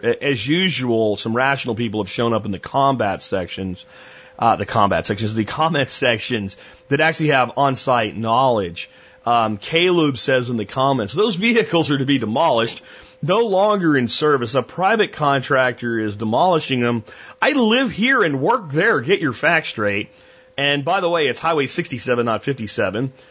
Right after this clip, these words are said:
Then this guy says, "My facts straight. Get your assumptions straight." And he goes on with his nonsense. And, um, you also,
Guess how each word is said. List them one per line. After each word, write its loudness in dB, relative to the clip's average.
Then 2
this 0
guy 2
says, -6
"My 4
facts 0
straight. 0
Get 0
your 2
assumptions -2
straight." 0
And -4
he -2
goes 2
on 2
with -2
his -6
nonsense. 0
And, -2
um, 0
you 0
also, 2